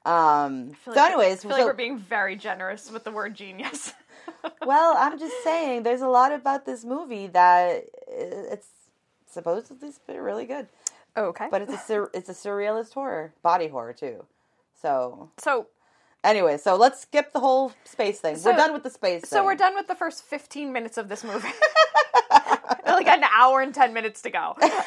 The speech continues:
Speaker 2: Um, <laughs> so, so, uh, Henry Spencer is making his way home with a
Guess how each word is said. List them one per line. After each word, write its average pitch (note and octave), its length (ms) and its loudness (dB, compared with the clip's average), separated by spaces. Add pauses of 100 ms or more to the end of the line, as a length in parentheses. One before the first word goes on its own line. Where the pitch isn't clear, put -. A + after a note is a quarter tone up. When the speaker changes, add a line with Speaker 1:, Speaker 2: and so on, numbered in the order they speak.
(100)
Speaker 2:
Um, C4 300 8
<laughs> A#4+ 1600 4
so, E4 440 4 (480)
so, G4+ 300 4
uh, F4 240 8 (120)
Henry G#4 340 0
Spencer C4+ 480 -4
is A#3 140 -6
making A#3+ 360 -8
his A3+ 200 -8
way G#3 200 -6
home G3 400 -8
with F#3+ 300 -8
a F#3 500 -10